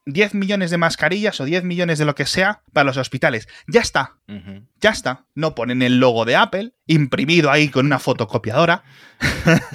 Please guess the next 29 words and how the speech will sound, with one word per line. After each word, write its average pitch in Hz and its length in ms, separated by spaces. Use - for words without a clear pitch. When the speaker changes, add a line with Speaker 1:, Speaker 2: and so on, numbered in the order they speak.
Speaker 1:
¿Sabes? 190 380
No 160 180
hacen 185 220
a 180 40
los 160 200
médicos 165 580
sacarse 151 460
una 131 120
foto - 340
para 120 200
ponerla 123 340
en 120 40
internet. 113 680
Speaker 2:
Sí, 117 260
nada, 98 280
es 95 100
que 139 100
aparte 120 640
Elon 123 240
está 107 300
contestando 113 540
a 95 100
todo 113 160
el 117 100
que 127 80
le 113 80
agradece 104 800
haber 104 220
recibido 110 640